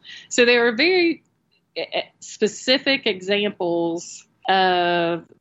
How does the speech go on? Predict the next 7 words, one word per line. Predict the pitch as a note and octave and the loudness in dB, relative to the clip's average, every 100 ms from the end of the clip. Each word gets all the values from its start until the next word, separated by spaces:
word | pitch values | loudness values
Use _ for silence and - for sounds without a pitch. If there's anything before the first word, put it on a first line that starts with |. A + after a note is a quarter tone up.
| _ _ _ _ | _ _ _ _
voting | F#3+ G#3 G#3 G#3+ G#3+ | -2 2 4 4 2
anomalies | F#3 F3+ F3+ F#3+ E3+ D#3+ C#3+ D3 D3 D3 - - - | 0 -4 -4 -4 -4 -2 -2 -2 -4 -6 -10 -16 -4
in | F3+ E3 | 0 2
Bush | F#3 F#3 | 2 2
v. | - F3+ | 0 0
Gore. | E3 E3 D#3 C#3 D3+ D#3+ _ _ - _ _ | 4 4 4 4 0 -6 _ _ -20 _ _
And | A3 B3+ C4 A3 G#3 G#3 | 0 2 2 2 0 -4